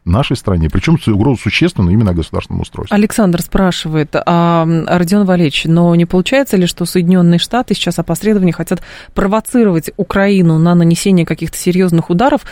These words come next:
Speaker 2: условно ударить по Питеру или Москве, и посмотреть на то, будет ли Россия, допустим, даже тяо применять, а там психологическая атака на весь мир, посмотрите, какие русские ужасные?
Speaker 1: Ну, он абсолютно верно описывает сценарий. Абсолютно верно сценарий идет. Но поэтому здесь и мы,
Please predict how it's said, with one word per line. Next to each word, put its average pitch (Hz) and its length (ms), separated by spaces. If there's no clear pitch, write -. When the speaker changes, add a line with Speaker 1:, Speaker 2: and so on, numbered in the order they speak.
Speaker 2:
условно 180 380
ударить 170 300
по 180 100
Питеру 170 340
или 170 100
Москве, 196 500
и 175 100
посмотреть 190 560
на 180 160
то, 214 140
будет 180 320
ли 170 80
Россия, 170 320
допустим, 165 420
даже 160 220
тяо 151 340
применять, 165 500
а - 140
там 214 180
психологическая 165 720
атака 196 300
на 160 120
весь 156 200
мир, 214 160
посмотрите, 180 480
какие 175 260
русские 170 300
ужасные? 135 540
Speaker 1:
Ну, 101 340
он 92 220
абсолютно 95 360
верно 104 260
описывает 92 340
сценарий. 92 340
Абсолютно - 380
верно 101 240
сценарий 95 340
идет. 80 180
Но 101 140
поэтому 110 400
здесь 156 320
и 110 100
мы, 117 280